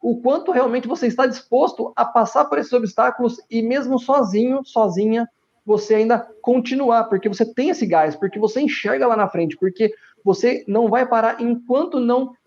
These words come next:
é, concretizar isso. E mais do que concretizar como um objetivo específico,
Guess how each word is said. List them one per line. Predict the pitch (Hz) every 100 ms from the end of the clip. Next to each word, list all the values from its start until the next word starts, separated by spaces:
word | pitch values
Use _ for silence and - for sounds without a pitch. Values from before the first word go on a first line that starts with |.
| - -
é, | 202 208 208
concretizar | 208 247 233 262 262 254 254 262
isso. | 214 180 175 147 - _ _
E | 226
mais | 226 285
do | 269
que | 269
concretizar | 247 220 220 214 165 196 202
como | 202 202
um | 202 196
objetivo | 190 170 185 - 214 180 170
específico, | 165 160 147 220 233 - 170